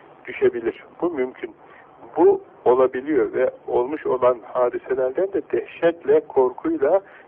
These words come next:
titreyerek bazı olayları müşahede ediyoruz. Gazetelerde okuyoruz. Mesela adamcağız hastalanmış,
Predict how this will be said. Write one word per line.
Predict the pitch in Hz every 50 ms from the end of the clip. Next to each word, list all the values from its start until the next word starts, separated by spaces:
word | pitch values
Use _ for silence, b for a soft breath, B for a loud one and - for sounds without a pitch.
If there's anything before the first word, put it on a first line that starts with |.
| B - - -
titreyerek | - - - 123 139 151 165 170 160 160 185 190 - _ -
bazı | 131 131 135 127 127 127 -
olayları | - 127 131 123 123 120 127 131 180 214 427 B B B B B B B B -
müşahede | 123 117 - 139 135 131 131 143 147
ediyoruz. | 156 160 190 202 220 226 226 196 - - - -
Gazetelerde | - 135 143 _ - 139 139 143 143 135 - 147
okuyoruz. | - - - - 160 170 196 208 190 - - B B B B B B B B - -
Mesela | 143 - - 147 147 139 143 151
adamcağız | 151 147 147 143 147 - 131 127 123 123
hastalanmış, | - - 156 147 - - 147 135 135 127 117 120 139 190 214 - - -